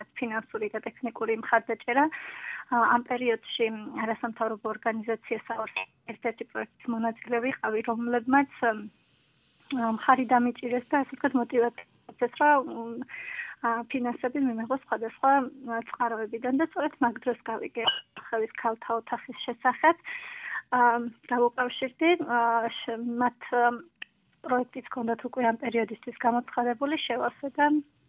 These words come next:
<laughs> შედეგიც სახეზეა, რომ მალე, ასე ვთქვათ, დაფინანსება ამ პროექტში გავიმარჯვე და შედარებით გამემართება ახლა ჩემი საქმე.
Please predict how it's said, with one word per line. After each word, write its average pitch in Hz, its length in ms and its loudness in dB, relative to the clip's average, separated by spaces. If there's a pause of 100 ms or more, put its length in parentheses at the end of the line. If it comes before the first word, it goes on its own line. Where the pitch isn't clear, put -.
(300)
<laughs> 240 340 2
შედეგიც 240 440 2
სახეზეა, 233 520 -2
რომ 269 140 6
მალე, 233 240 4 (500)
ასე - 680 -14
ვთქვათ, 233 300 -6
დაფინანსება 240 760 0 (140)
ამ 233 180 -2
პროექტში - 720 -8
გავიმარჯვე 233 640 -2
და 320 160 8 (220)
შედარებით 254 500 -2
გამემართება 233 640 0
ახლა 269 260 -6
ჩემი 233 260 -6
საქმე. - 380 -4